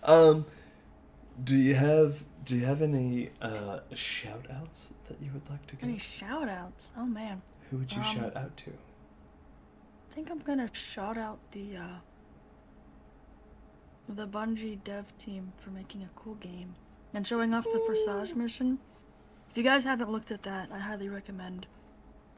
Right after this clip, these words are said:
Speaker 2: They also came out with an article that kinda explained it too, which was really cool to see, like, how they went from one iteration to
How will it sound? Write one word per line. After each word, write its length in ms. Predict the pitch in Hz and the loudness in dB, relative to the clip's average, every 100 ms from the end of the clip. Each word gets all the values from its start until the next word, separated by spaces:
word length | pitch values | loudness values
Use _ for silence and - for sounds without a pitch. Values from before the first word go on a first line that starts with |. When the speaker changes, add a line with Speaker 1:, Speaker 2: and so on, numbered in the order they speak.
| - | -6
Speaker 2:
They 100 | 214 | -2
also 220 | 233 247 | 0 -2
came 160 | 226 226 | -2 -2
out 80 | 208 | -4
with 100 | 202 | -8
an 80 | 196 | -8
article 460 | 196 202 196 190 | -6 -6 -8 -8
that 160 | 190 185 | -8 -10
kinda 280 | 196 185 190 - - - - - - | -10 -10 -12 -16 -20 -20 -20 -20 -16
explained 460 | 202 - 208 190 180 | -12 -10 -6 -6 -8
it 120 | - | -8
too, 180 | 202 180 | -8 -6
which 120 | 175 | -8
was 100 | 196 | -4
really 200 | 226 208 | -2 -2
cool 240 | - 190 190 | -4 -6 -6
to 100 | 190 | -8
see, 260 | - 185 175 | -10 -10 -10
like, 160 | 175 - - - - - - | -12 -16 -20 -20 -20 -20 -12
how 140 | 208 202 | -6 -2
they 180 | 196 | -2
went 340 | 185 185 185 - | -4 -6 -10 -10
from 560 | - 190 180 180 180 190 - - - - - - - - - - - - - - - - | -12 -10 -10 -10 -12 -14 -18 -20 -20 -20 -20 -20 -20 -20 -20 -20 -20 -20 -20 -20 -20 -4
one 300 | 220 220 214 | 4 6 4
iteration 840 | 214 214 202 202 202 - 196 196 202 - | 0 -2 -2 -4 -6 -10 -8 -8 -10 -12
to 180 | 196 | -12